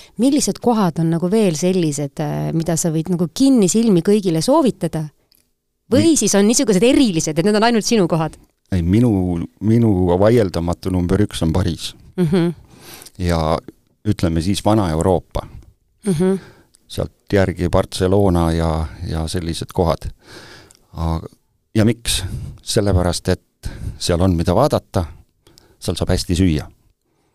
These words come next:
Speaker 1: Mhm. Mulle meeldivad, äh, samad kohad ja mul on samad argumendid ja mis ma veel, äh, ütleksin Vana-Euroopa kohta, on see, et seal on nagu kõik asjad koos. Et seal on väga rikkalik kultuur,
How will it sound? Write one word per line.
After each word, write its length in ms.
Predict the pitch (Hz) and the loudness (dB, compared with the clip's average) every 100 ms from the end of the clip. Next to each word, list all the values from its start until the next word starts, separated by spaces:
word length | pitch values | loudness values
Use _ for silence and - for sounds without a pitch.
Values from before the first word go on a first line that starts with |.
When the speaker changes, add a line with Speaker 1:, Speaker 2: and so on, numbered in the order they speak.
| 180 | -6
Speaker 1:
Mhm. 300 | 180 185 196 - - | -2 0 -2 -4 0
Mulle 240 | 185 180 | 4 4
meeldivad, 520 | 180 180 170 160 156 | 4 2 2 -2 0
äh, 200 | 165 160 | 0 0
samad 340 | 151 180 185 - | 2 2 2 0
kohad 340 | 170 139 302 - | -2 0 0 0
ja 520 | 202 180 170 165 160 | 0 2 2 0 -2
mul 180 | 170 185 | 0 2
on 120 | 175 | 2
samad 340 | 147 208 247 165 | 2 2 2 2
argumendid 640 | 165 190 214 247 277 349 - - - - | 2 2 4 4 6 4 0 -20 -18 -2
ja 360 | 190 180 170 165 | 2 4 4 4
mis 260 | 185 214 - | 4 2 2
ma 500 | 190 175 165 160 165 | 2 4 2 2 2
veel, 480 | 208 220 180 170 | 4 4 2 2
äh, 280 | 165 165 165 | 2 2 2
ütleksin 440 | 170 - 160 - 165 | 0 -2 -4 0 2
Vana-Euroopa 720 | 185 214 165 170 196 - 165 | 4 4 4 4 2 2 0
kohta, 300 | 165 - 165 | -2 -2 -2
on 100 | 156 | 0
see, 240 | 202 196 | 2 2
et 80 | 165 | 0
seal 220 | - 233 | 2 2
on 80 | 262 | 4
nagu 200 | 175 170 - | 4 2 0
kõik 320 | 277 - 185 | 0 0 -2
asjad 320 | 220 170 151 | -2 -2 -2
koos. 500 | - 214 165 165 - - - - - - | 2 4 4 0 -8 -10 -16 -20 -16 -6
Et 140 | 165 | -4
seal 300 | - 202 190 | -2 0 2
on 160 | 180 170 | 2 2
väga 260 | 175 240 180 | 0 2 0
rikkalik 400 | 190 - 156 151 | 0 -2 -4 -2
kultuur, 640 | - 151 - 220 254 277 | -2 -2 2 4 6 4